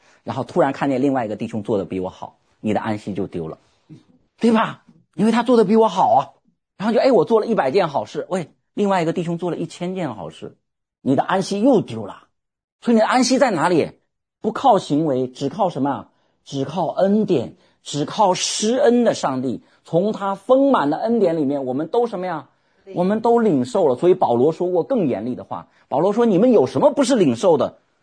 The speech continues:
既然都是领受的，有什么好夸口的呢？”我们每当夸口的时候，都越夸口越让自己苦毒，越夸口越让自己心灵不得安息。但是每当我说，“主啊，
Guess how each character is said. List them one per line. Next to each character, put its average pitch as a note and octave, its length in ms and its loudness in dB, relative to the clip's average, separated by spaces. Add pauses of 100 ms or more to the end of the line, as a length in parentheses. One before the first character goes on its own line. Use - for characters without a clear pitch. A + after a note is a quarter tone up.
(180)
既 D4 140 0
然 B3 220 4
都 D#4 180 4
是 C4+ 100 -2
领 F3+ 160 2
受 G3 220 -4
的， D3 160 -6 (120)
有 C#3 260 -2
什 C3 180 -8
么 A2 100 -4
好 A#2+ 220 -8
夸 - 480 -8
口 E2 260 -12
的 - 80 -16
呢？” - 160 -14 (540)
我 E3 140 2
们 A3 140 4
每 D#3+ 220 4
当 G#3+ 200 0
夸 A3 240 0
口 C3 180 -2
的 B2+ 80 -4
时 C#3 60 -2
候， A#2+ 140 0 (240)
都 F#3 200 4
越 A#3 200 2
夸 F3 260 -2
口 B2 220 -4
越 D#3 100 -2
让 C#3 160 -6
自 B2+ 140 -10
己 A#2+ 120 -6
苦 F#2+ 240 -12
毒， G#2+ 220 -6 (180)
越 C#4+ 240 4
夸 F#3+ 300 0
口 G#3+ 240 0
越 F#3+ 100 4
让 D3 160 2
自 C#3+ 160 -6
己 A2 80 -6
心 C#3 220 0
灵 B2 140 0
不 B2+ 120 -10
得 B2 200 -12
安 - 260 -16
息。 - 300 -18 (520)
但 E3+ 140 -4
是 - 120 -2
每 C3 200 2
当 E3 180 0
我 B2+ 80 0
说 D3+ 140 -4
，“主 D3 180 -2
啊， C#3+ 320 0